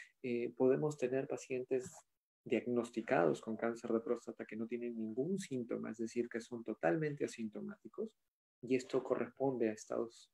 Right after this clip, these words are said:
de la enfermedad tempranos, ¿ok? Y algunos otros con mayor síntoma, pero que vamos a ver que pueden ser confundidos con otras patologías, ¿no? Y es que realmente no existe un síntoma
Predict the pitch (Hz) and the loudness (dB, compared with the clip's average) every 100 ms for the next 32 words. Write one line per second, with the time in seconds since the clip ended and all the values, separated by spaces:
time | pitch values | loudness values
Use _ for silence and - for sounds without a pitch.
0 | _ _ _ _ - 120 113 110 104 110 | _ _ _ _ -4 0 0 0 -2 0
1 | 113 113 _ - - - - - 110 110 | -2 -4 _ -20 -20 -20 -12 -6 -2 8
2 | 156 123 110 - - - - _ _ _ | 8 8 2 -4 -12 -12 -12 _ _ _
3 | _ 120 139 143 - - - 185 196 - | _ -2 0 0 -4 -18 -2 2 4 4
4 | 139 160 180 151 147 160 156 151 147 135 | 4 6 4 4 0 2 2 2 0 2
5 | 131 131 151 156 - - - - 175 160 | 2 4 6 6 2 -8 -18 -6 -2 0
6 | 143 131 139 139 _ 165 151 147 139 135 | 0 0 -2 -4 _ 4 4 4 2 0
7 | 139 143 127 131 139 127 135 139 135 139 | 0 -2 0 0 0 0 2 2 0 0
8 | 135 139 135 123 127 131 131 - 113 113 | 0 -2 -2 -4 2 2 2 0 -6 -6
9 | _ _ _ - 135 - 131 - 117 107 | _ _ _ 0 2 0 -6 -6 0 0
10 | - - 107 - - - - _ - - | 0 -4 -6 -6 -4 -4 -4 _ -20 -18
11 | - - - - - 143 143 147 165 196 | -12 -10 -10 -2 6 6 6 4 6 4
12 | 202 208 165 170 175 - 180 - 135 123 | 4 4 2 2 0 -4 -4 -4 -6 -4
13 | - 151 123 110 110 113 | -4 -2 -2 -4 -4 -6